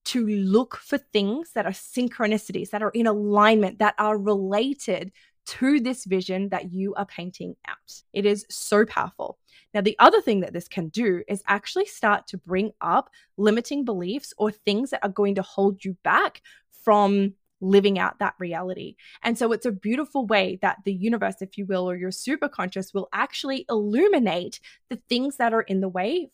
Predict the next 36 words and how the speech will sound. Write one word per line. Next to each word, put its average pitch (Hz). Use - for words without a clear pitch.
for 247
you 208
to 196
address. -
And 185
again, 294
we're 196
not 185
addressing 247
them 311
in 330
the 359
journal, 349
remember. 190
We're 196
going 190
to -
go 175
and 226
we're 196
gonna 175
see 180
a 277
coach. 240
We're 190
gonna 196
get 190
a -
recode 233
or 202
go 190
and 196
do 220
some, 226
you 214
know, 196